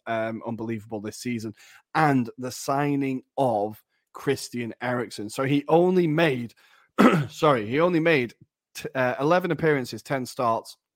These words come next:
He got one goal and four assists, and that is a big, big impact within ten games, and you could see how much he improved their play. I think they've just had a fantastic season. Thomas Frank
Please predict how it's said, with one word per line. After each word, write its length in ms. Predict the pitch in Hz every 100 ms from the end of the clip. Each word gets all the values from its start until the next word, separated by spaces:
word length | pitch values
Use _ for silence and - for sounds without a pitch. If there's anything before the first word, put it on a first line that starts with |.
| _ _ _ _ _
He 100 | -
got 180 | 131 127
one 280 | 123 151 151
goal 300 | 123 113 104 -
and 180 | 107 107
four 380 | - 127 104
assists, 640 | 98 - 151 151 - - - _ _ _ -
and 120 | 147
that 160 | 180 180
is 140 | 151
a 100 | 127 104 _
big, 360 | 156 143 123 - _ _ -
big 280 | 139 147 127 127
impact 580 | 135 123 120 117 92
within 320 | 120 117 120 113
ten 260 | 123 120
games, 300 | 107 110 104
and 200 | - 120
you 60 | 117
could 160 | 127
see 260 | - - 139
how 140 | 127
much 200 | 120 110
he 80 | -
improved 420 | 113 - 117 107
their 100 | 104
play. 380 | 95 - 117 110
I 80 | 92
think 200 | - 110
they've 100 | -
just 180 | - -
had 100 | 101
a 60 |
fantastic 640 | 104 107 104 101 92 - -
season. 280 | 101 98 95
Thomas 280 | - 107 -
Frank 380 | - 98 95